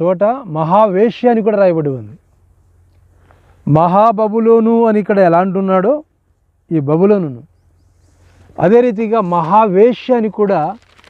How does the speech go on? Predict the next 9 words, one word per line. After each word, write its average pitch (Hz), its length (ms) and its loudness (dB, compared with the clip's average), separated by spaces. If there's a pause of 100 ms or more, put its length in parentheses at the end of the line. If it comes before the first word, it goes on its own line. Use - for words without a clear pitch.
(100)
మాట్లాడుతున్నాడు. 151 1000 -6
మహావేశ్య 147 560 -2 (2250)
మనం 156 160 2
పద్దెనిమిదవ 208 420 2
అధ్యాయంలో 175 360 -2 (100)
చదువుకున్నాం 156 400 -2
కదా, 196 280 -4 (840)
పదిహేడవ 185 340 4
అధ్యాయం 160 420 -2